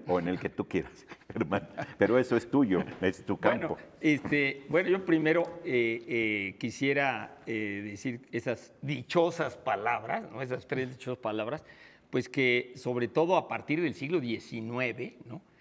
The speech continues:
Speaker 2: Eh, se vulgarizó el, el uso, diríamos, al, al habla popular de las tres palabras y de alguna manera, eh, pues se alejó un poco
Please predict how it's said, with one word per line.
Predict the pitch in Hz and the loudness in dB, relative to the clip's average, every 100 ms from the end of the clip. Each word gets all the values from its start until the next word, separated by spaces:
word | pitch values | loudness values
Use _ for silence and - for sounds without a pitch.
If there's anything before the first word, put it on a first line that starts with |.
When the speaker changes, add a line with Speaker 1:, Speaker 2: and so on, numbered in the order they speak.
| _ _ | _ _
Speaker 2:
Eh, | 123 117 113 107 107 101 - | 2 4 4 4 2 0 -4
se | - - 123 | -8 -2 -2
vulgarizó | 117 127 123 120 120 120 110 - 147 143 | 0 -2 0 0 0 -2 -4 0 0 2
el, | 120 101 98 | 0 -2 -6
el | - 113 113 | -4 -2 -2
uso, | 127 127 - 123 113 - - _ - | -2 -2 0 0 0 -6 -20 _ -8
diríamos, | 107 110 110 117 107 | -2 -2 -2 -6 -6
al, | 95 92 90 85 87 | -6 -8 -12 -14 -10
al | 92 104 | -6 0
habla | 117 131 123 101 85 82 - | 0 0 -2 -4 -6 -8 -6
popular | 117 - 143 120 117 - - - _ _ | -4 0 4 4 2 0 -14 -20 _ _
de | - 117 | -2 0
las | 113 107 - | 0 -2 -2
tres | - 147 147 | 0 2 2
palabras | - 170 165 143 165 190 - - - - | 2 4 4 2 0 -2 -12 -20 -14 -4
y | 202 | 2
de | |
alguna | 208 202 170 | 2 2 -2
manera, | 165 156 151 170 185 185 - | 0 2 4 6 4 0 -6
eh, | - 131 120 123 | 0 2 2 0
pues | 127 | -4
se | - - - 147 | -4 -16 0 2
alejó | 135 135 127 - 151 156 - | 2 0 -4 2 2 2 0
un | 143 143 | -8 -8
poco | - 127 - 156 160 | -6 -6 0 0 0